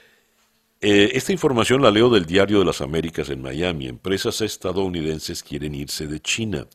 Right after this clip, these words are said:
El covid diecinueve ha sacado a relucir el temor y las dudas de muchos inversionistas antes de radicarse en China y ha confirmado los presentimientos, el alto riesgo.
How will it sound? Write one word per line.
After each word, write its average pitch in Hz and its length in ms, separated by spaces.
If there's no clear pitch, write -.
El - 120
covid 92 280
diecinueve 110 760
ha - 60
sacado 98 460
a - 20
relucir 92 400
el 92 160
temor 117 380
y 147 60
las 120 180
dudas 98 320
de 65 100
muchos 95 360
inversionistas 101 800
antes 95 320
de 85 100
radicarse 80 600
en 64 80
China 85 400
y 117 100
ha 143 60
confirmado 147 520
los 123 160
presentimientos, 110 840
el 67 100
alto 78 260
riesgo. 90 460